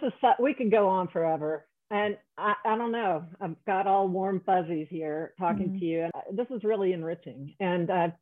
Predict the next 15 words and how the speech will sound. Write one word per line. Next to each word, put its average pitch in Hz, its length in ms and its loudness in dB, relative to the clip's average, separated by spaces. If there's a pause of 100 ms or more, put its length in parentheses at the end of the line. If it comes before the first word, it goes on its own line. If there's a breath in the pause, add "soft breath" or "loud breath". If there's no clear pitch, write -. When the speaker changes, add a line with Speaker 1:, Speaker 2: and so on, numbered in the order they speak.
(140)
Speaker 1:
I 175 300 2
can't 190 200 -6
tell 185 100 0
you 180 100 0
how 160 100 -8
much 170 240 -6
I 160 80 2
appreciate 165 640 0 (500)
this. 180 260 4 (640)
Thank 226 220 -6
you 233 100 -8
for 214 80 -4
taking 208 360 -2
the 185 80 -4
time. 190 640 -4